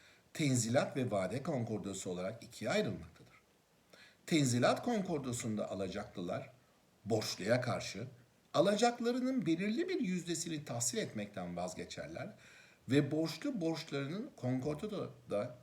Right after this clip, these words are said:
kabul edilen kısmını ödemek suretiyle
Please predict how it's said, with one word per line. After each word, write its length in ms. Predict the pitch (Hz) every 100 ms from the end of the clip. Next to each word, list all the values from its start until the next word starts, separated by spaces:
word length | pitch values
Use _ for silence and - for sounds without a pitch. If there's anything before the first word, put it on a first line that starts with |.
| -
kabul 400 | - 139 302 370
edilen 540 | - 120 110 87 - - _ _ _ _ - - - _ - - -
kısmını 600 | - 190 - 107 98 - - - _ _ _ _ _ - - - _ _ -
ödemek 420 | 147 202 294 392
suretiyle 760 | - 165 117 - 98 87 117